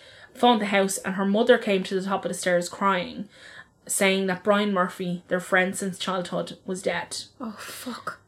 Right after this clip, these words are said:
Speaker 1: Elizabeth O'Mahony's parents went straight to the hospital. So that's how close they were to this family.
Speaker 2: Shit, and that's her boyfriend that... Fuck, I didn't know that at all.
Speaker 1: "Brian's death affected my whole family," she said.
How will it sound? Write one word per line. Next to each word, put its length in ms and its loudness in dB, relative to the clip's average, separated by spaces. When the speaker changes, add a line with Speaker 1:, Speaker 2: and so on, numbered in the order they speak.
Speaker 1:
Elizabeth 440 6
O'Mahony's 500 2
parents 460 4
went 160 -4
straight 320 0
to 100 -6
the 60 -6
hospital. 520 -8
So 140 -4
that's 160 -2
how 200 2
close 280 0
they 60 -2
were 100 -2
to 100 -10
this 140 -8
family. 340 -6
Speaker 2:
Shit, 480 -6
and 80 -8
that's 200 -10
her 120 0
boyfriend 460 -2
that... 160 -6
Fuck, 680 -8
I 60 -4
didn't 180 -2
know 140 0
that 160 0
at 100 -2
all. 340 0
Speaker 1:
"Brian's 380 4
death 320 2
affected 420 -4
my 140 -4
whole 320 0
family," 380 -4
she 160 -6
said. 360 -4